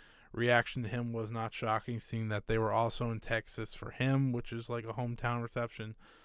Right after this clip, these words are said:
But, yeah, he felt like an absolute star, and really that's all you can ask for when you're A E W. Yuka Sakazaki returned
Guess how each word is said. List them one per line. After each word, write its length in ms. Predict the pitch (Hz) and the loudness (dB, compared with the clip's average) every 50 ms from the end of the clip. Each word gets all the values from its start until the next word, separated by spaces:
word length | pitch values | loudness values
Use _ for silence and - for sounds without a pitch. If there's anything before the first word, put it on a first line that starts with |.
| - - - _ _ - - | -20 -20 -20 _ _ 0 4
But, 220 | 120 113 104 - | 4 4 4 4
yeah, 180 | 104 104 101 110 | 0 0 0 0
he 180 | - - 113 113 | 0 0 -2 -2
felt 360 | - - - 131 131 127 117 | -2 2 4 6 6 6 4
like 200 | 117 117 110 - | 2 0 0 -2
an 100 | 117 113 | -4 -2
absolute 520 | 110 110 107 - - - 113 107 104 - | -2 -2 -2 -4 -6 -4 -4 -6 -6 -6
star, 380 | - - - 120 120 131 131 120 | -10 -8 -2 2 4 4 4 2
and 120 | 104 104 | 0 -2
really 220 | 110 113 113 113 113 | -2 0 0 0 0
that's 240 | 107 107 104 - - - | 0 0 0 -2 -2 2
all 200 | - 120 131 135 | 4 6 6 6
you 100 | 135 123 | 6 4
can 140 | - 123 120 | 2 -2 -2
ask 240 | 127 143 160 - - | 0 2 0 0 0
for 360 | - 147 127 117 101 - _ _ - _ _ _ _ _ _ _ _ _ _ _ _ _ _ - - - | -2 -2 -2 -2 -2 -6 _ _ -20 _ _ _ _ _ _ _ _ _ _ _ _ _ _ -20 -14 -2
when 140 | - 113 113 110 | 0 2 2 4
you're 140 | 107 107 | 4 2
A 40 | 107 | 2
E 120 | 110 110 104 | 2 0 0
W. 380 | 113 107 107 - - - - - - - - - - - - - - - - - - _ _ - - - _ _ _ _ - - - - - _ _ - - _ _ _ _ _ _ - - - - - - - - - _ _ - - | 0 0 0 -2 -6 -12 -14 -20 -20 -20 -20 -20 -20 -20 -20 -20 -20 -20 -20 -20 -20 _ _ -20 -20 -20 _ _ _ _ -20 -20 -20 -20 -20 _ _ -20 -20 _ _ _ _ _ _ -20 -20 -20 -20 -20 -20 -20 -20 -20 _ _ 0 10
Yuka 260 | 156 202 190 - 233 | 10 10 12 12 12
Sakazaki 1300 | 214 - - 208 208 208 - 214 202 165 139 165 175 208 220 - - 226 214 202 190 165 139 110 101 135 | 12 12 12 12 12 12 12 12 6 8 8 10 10 10 10 8 6 4 6 8 8 6 6 4 0 0
returned 840 | 160 131 143 147 139 - - 147 151 175 180 180 175 170 165 160 147 | 6 8 8 8 8 6 8 10 10 12 12 12 10 8 6 4 0